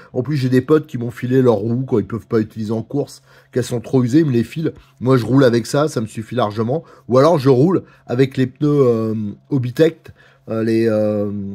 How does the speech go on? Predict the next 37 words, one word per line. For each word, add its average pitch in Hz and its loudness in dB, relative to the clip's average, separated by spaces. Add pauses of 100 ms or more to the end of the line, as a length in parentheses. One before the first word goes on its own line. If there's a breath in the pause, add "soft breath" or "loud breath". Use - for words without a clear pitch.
(140)
comment 151 -10
ils 151 -8
s'appellent, 110 -4
les 110 -4
Maxi 135 -4
Cross, 170 -2
ouais, 170 -2
mais 147 -4
actuellement, 135 -2
ils 175 -2
sont 131 -6
pas 147 0
dispo. 147 0
Alors, 107 0
il 107 -4
m'en 113 -2
reste, 147 0
hein, 117 -4
comme 110 -6
ils 107 -12
sont 120 -10
quasiment 123 -2
inusables, 127 0 (340 soft breath)
il 110 -4
m'en 123 2
reste 127 0
aussi. 151 -8 (340 soft breath)
Mais 160 4
là, 196 6
allez, 147 4
j'ai 110 -4
des 131 2
vieux 135 0
pneus 190 -4
sismiques, 190 -6
mais 123 2
neufs, 175 2